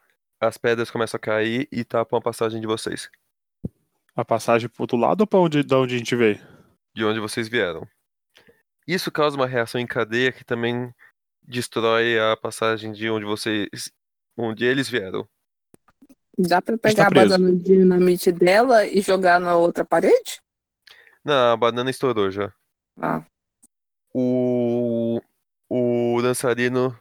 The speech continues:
Speaker 1: vai tentar dar uma rasteira no urso. Mas como ele tá abaixado, você tem um dado adicional.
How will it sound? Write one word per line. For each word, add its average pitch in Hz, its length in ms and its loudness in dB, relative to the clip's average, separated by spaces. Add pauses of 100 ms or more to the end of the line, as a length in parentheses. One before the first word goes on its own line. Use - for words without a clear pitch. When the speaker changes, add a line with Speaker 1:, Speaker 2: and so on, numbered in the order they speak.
(120)
Speaker 1:
vai 123 180 0
tentar 120 260 0
dar 117 100 4
uma 117 100 0
rasteira 117 500 -2
no 107 140 -2
urso. 98 360 -4 (480)
Mas 104 300 0
como 131 200 -2
ele 123 160 0
tá 113 360 2
abaixado, 110 520 -2
você - 120 -14
tem 120 80 -4
um 113 60 -4
dado 107 200 -4
adicional. 107 380 -6